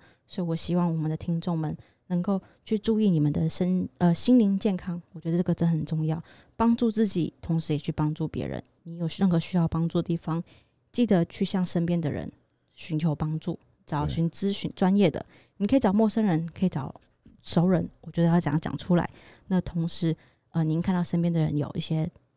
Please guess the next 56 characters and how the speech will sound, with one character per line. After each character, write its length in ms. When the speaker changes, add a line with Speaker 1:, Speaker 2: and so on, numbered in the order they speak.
Speaker 1:
改 160
变， 200
我 100
觉 100
得 120
你 80
也 100
可 140
以 40
不 120
妨 180
地 60
轻 180
轻 180
问 140
一 60
声 240
说 180
：“你 160
还 240
好 320
吗？” 120
Speaker 2:
对。 240
Speaker 1:
我 100
觉 100
得 100
这 140
个 120
很 200
重 240
要。 120
Speaker 2:
对。 100
Speaker 1:
这 80
样 100
子， 220
那， 260
嗯， 240
今 140
天 160
的 100
节 180
目 240
啊， 120
也 180
慢 140
慢 120
地 120
来 220
到 220
尾 140
声。 160
对， 120
我 140
觉 140
得， 240
呃， 480